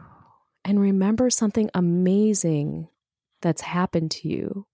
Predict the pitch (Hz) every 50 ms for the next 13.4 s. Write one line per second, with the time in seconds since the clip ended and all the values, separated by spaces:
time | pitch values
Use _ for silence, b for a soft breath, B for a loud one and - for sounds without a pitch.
0 | _ - 180 175 170 165 165 165 175 185 196 - - 214 208 - 214 202 202 196
1 | 196 196 196 214 - _ _ - 175 165 160 160 160 156 - - - - 190 196
2 | 202 185 - - - - - - - b b b b b b b b b b b
3 | b b - 175 175 - 208 220 214 - - 233 220 - - - 214 202 202 196
4 | - - - 185 185 180 175 - 180 170 - 185 170 160 - - - 156 - 170
5 | 180 170 156 151 151 147 151 156 156 147 - _ _ - - 170 160 - - -
6 | 160 156 156 147 147 - _ _ _ _ _ _ _ _ - - 170 160 156 156
7 | 147 143 147 - - - 160 - - - - 143 143 139 135 117 - - - 165
8 | - - - 185 180 180 180 175 180 180 175 - - 180 180 175 175 185 190 202
9 | 226 240 226 - - - 226 208 170 156 - - - - - _ _ - - 156
10 | 156 - - 160 160 - - 175 170 170 170 160 151 147 156 147 - - 156 156
11 | 147 - - - - - - - - - _ _ - 180 165 156 - - - 185
12 | 185 185 175 165 156 147 147 147 147 147 143 - - - - - 151 147 147 143
13 | 135 131 143 - - 82 85 98